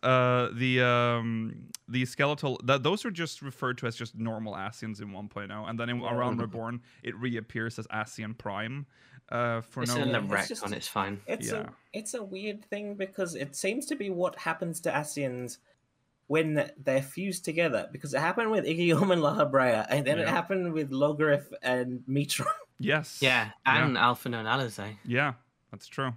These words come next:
Speaker 3: Hmm.
Speaker 1: Um, yeah, uh, that's that.
Speaker 2: Well,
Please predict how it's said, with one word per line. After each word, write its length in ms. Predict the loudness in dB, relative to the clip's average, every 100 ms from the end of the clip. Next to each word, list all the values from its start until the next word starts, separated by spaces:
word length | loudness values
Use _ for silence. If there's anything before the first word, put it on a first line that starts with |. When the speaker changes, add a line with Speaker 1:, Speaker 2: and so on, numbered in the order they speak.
| -8
Speaker 3:
Hmm. 680 | -8 -6 -6 -4 -4 -4 -6 -10 -20 -20 _ _ _ _ _
Speaker 1:
Um, 920 | 2 4 4 4 4 2 0 0 -2 -6 _ _ _ _ _ _ _ _ _ _ _ _ _ _ 0
yeah, 200 | 0 0 -6 _ _ 2
uh, 340 | 4 4 2 -4 0
that's 360 | 0 0 -6
that. 160 | 0 4
Speaker 2:
Well, 520 | 6 8 6 6 2